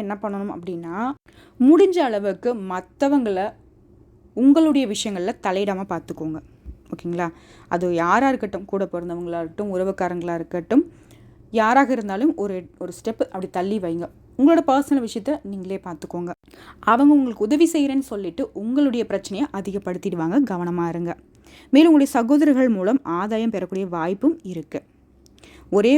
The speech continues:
வரியில சொல்லணும்னாக்கா உத்திரம் நட்சத்திரத்தை பொறுத்த வரைக்கும் உங்களுடைய குழப்பங்கள் விலகக்கூடிய ஒரு அமைப்புங்க. அடுத்த உத்திரம் நட்சத்திரத்தை பொறுத்த வரைக்கும் இந்த நாள் உங்களுடைய மதிப்பும் மரியாதையும் மேம்படக்கூடிய நாள். மேலும்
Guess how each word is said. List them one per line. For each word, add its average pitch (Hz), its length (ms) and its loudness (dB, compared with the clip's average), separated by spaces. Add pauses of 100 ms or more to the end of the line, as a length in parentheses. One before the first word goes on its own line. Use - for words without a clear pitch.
வரியில 220 320 2
சொல்லணும்னாக்கா 190 440 -2
உத்திரம் 285 280 4
நட்சத்திரத்தை 202 320 -6
பொறுத்த 175 180 -4
வரைக்கும் 196 200 0
உங்களுடைய 208 260 -2
குழப்பங்கள் 262 560 2
விலகக்கூடிய 196 460 -4
ஒரு 185 100 -8
அமைப்புங்க. 160 360 -6 (560)
அடுத்த 254 200 6 (100)
உத்திரம் 330 380 6
நட்சத்திரத்தை 214 400 -6
பொறுத்த 180 180 -8
வரைக்கும் 214 300 -6
இந்த 180 160 -12
நாள் 185 200 -4
உங்களுடைய 202 260 -6
மதிப்பும் 262 460 0
மரியாதையும் 196 520 -4
மேம்படக்கூடிய 190 640 -4 (160)
நாள். 151 160 -4 (680)
மேலும் 202 320 2